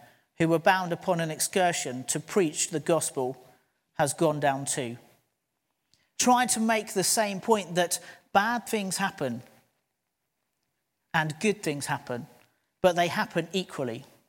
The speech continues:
So Jesus doesn't answer the why question. He changes the focus. He doesn't explain why hardships are coming to these people,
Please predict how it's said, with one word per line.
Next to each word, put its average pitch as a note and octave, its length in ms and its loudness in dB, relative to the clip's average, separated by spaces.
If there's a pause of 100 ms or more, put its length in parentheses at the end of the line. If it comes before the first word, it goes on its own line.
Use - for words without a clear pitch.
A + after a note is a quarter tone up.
(880)
So A#3+ 140 4
Jesus C#4 440 0
doesn't A#3+ 380 0
answer A3 380 0
the F#3 120 2
why G#3 320 2
question. C#3 560 -2 (500)
He F3+ 140 -2
changes G#3 520 0
the F#3 120 -2
focus. - 640 -2 (960)
He G#3+ 100 2
doesn't B3+ 380 2
explain G#3+ 480 0
why F#3+ 140 2
hardships F#3+ 540 0
are F3 40 -8 (100)
coming F#3 240 0
to D#3 120 -2
these C#3+ 200 -2
people, C3+ 500 -2